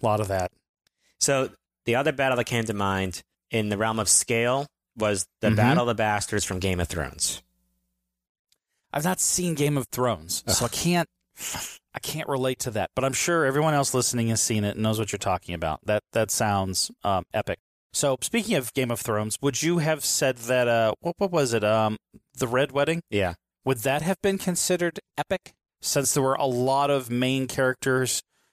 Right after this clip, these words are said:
Speaker 1: in that?
Speaker 2: That's one of those things that it depends on how you're defining epic, because
Speaker 1: Mm-hmm.
Speaker 2: I could also see epic as in exactly what you're saying, the amount of main characters involved and just the kind of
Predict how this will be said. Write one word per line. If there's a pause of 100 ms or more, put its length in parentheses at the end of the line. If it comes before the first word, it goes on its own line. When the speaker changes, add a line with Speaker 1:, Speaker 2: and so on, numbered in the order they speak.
(320)
Speaker 1:
in
that? (400)
Speaker 2:
That's
one
of
those
things
that
it (120)
depends
on
how
you're
defining
epic, (340)
because
Speaker 1:
Mm-hmm. (520)
Speaker 2:
I
could
also
see
epic
as
in (680)
exactly
what
you're
saying,
the
amount
of
main
characters
involved
and
just
the
kind
of